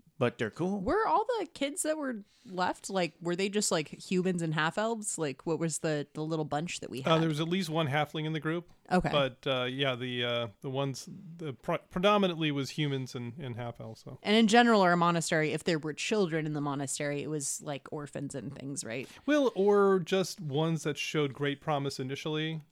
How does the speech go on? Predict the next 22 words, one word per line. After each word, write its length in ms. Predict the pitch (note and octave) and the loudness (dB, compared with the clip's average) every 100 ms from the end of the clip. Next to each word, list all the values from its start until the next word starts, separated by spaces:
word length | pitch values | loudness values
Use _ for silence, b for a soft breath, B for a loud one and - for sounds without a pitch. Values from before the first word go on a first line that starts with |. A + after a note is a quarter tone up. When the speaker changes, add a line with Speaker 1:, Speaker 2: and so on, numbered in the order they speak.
| - | 2
Speaker 3:
I'm, 140 | G#3+ | 4
Speaker 2:
Okay. 80 | F#3 | 6
Speaker 3:
I'm 100 | E3+ | 2
sure 380 | D#3+ G3+ F#3+ F3+ | 0 2 4 2
part 280 | D#3 D#3+ D#3+ | 2 2 2
of 60 | D3+ | 2
the, 320 | D3+ D3 D3 C#3+ | 0 0 -4 -4
the 520 | C#3+ C3+ C3+ C3+ - _ _ _ _ _ _ _ _ - | -4 -2 -4 -6 -10 _ _ _ _ _ _ _ _ -6
people 280 | F3 D#3+ | -4 -2
that 220 | C#3+ C3 C3 | -2 -2 -4
leave 420 | B2+ C#3 D#3+ E3 | -4 -2 -2 -2
the 80 | E3+ | 0
monastery, 800 | E3 E3+ E3+ E3+ E3 E3 E3 E3 | 0 0 -2 -4 -2 -2 -4 -4
I 60 | |
mean, 160 | D3 C#3+ | -2 -2
n-, 320 | C#3 E3 E3+ | -4 -4 -4
no 140 | F3 G3 | 2 4
one 240 | G#3+ D3 | 4 2
leaves 300 | D3 E3 C3+ | 0 0 0
a 40 | C#3+ | 0
monastery 540 | C3+ C3 B2+ C#3 C3 | 0 -2 -4 -2 -2
without, 400 | B2 A#2+ A#2+ A#2+ | -4 -2 -4 -4